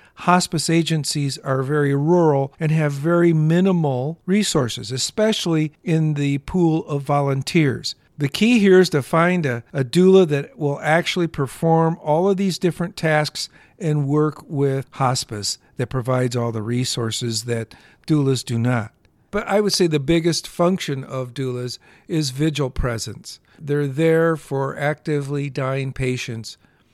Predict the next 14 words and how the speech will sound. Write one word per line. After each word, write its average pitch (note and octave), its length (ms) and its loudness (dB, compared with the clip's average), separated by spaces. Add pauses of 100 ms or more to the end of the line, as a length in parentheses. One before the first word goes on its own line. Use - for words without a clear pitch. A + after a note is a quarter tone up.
(600)
And D3+ 180 -2
in D3 120 0
hospice, E3+ 600 0
that's D3+ 340 -2
not D3 200 0
always C#3 260 0
possible, C#3 560 -2
especially C3+ 720 -4 (440)
out C#3 280 -4 (100)
in, C3 500 -4
uh, B2 400 -10 (280)
an C3+ 160 -8
in-home D#3 680 0
situation. A#2+ 800 -8